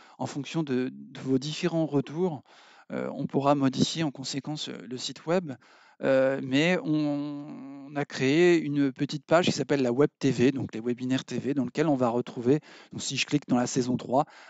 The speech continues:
bah, on va retrouver, alors je sais pas, on, on, on, nous ne l'avons, les avons pas tous mis, mais on va pouvoir retrouver, bah, les différentes vidéos liées, euh, à la saison trois, euh, des webinaires, donc la, la vidéo de la semaine dernière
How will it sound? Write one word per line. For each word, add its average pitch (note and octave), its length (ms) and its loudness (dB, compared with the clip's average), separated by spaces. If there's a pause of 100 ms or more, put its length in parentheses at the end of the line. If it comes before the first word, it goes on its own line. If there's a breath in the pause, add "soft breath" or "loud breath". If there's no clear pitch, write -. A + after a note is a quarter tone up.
bah, C3 100 10
on C3+ 120 12
va C#3 100 10
retrouver, C#3 420 6
alors A#2+ 140 2
je A2+ 100 -4
sais A#2+ 140 2
pas, C#3 220 2
on, - 180 -6
on, D3+ 200 -6
on, C3+ 120 0
nous C3 300 4
ne B2+ 80 2
l'avons, C3 340 4
les C3 220 2
avons B2+ 160 2
pas C3+ 180 0
tous - 240 -10
mis, E3 140 0
mais E3+ 80 0
on C3+ 120 -2
va C3+ 160 2
pouvoir C3 280 -4
retrouver, C3 400 2 (480 loud breath)
bah, C3 120 2
les C#3 140 6
différentes D3 480 4
vidéos C3 540 0 (160)
liées, B2 400 -8 (420 soft breath)
euh, F#2 920 -14
à C3 100 -4
la B2+ 120 2
saison A#2+ 300 2
trois, B2+ 420 -6 (320 soft breath)
euh, - 380 -14
des A#2+ 160 0
webinaires, A2+ 480 -2
donc G#2 200 -16
la, A2+ 220 -2
la A#2 160 -2
vidéo B2+ 340 4
de C3 80 0
la G#2 140 -4
semaine A2+ 240 -8
dernière G#2+ 480 -10